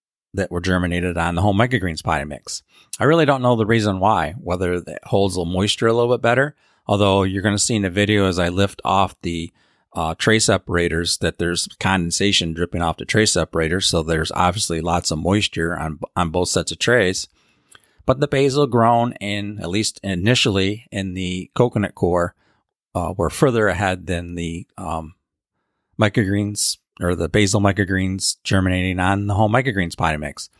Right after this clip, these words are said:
And they were both kept at the same temperature right next to each other. So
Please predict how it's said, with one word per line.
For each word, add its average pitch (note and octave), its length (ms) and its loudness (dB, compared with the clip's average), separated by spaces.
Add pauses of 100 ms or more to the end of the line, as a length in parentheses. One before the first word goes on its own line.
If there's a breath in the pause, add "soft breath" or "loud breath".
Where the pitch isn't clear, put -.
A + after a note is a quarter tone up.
(440 loud breath)
And G2+ 140 2
they G2+ 80 4
were G2+ 60 4
both G2+ 260 2
kept G2 200 2
at - 60 -12
the A2 80 0
same F#2+ 240 0
temperature F#2+ 500 0
right F2+ 220 0
next F#2 240 -2
to F2+ 80 -4
each D#2+ 160 -4
other. D#2+ 220 -2
So E2 400 -6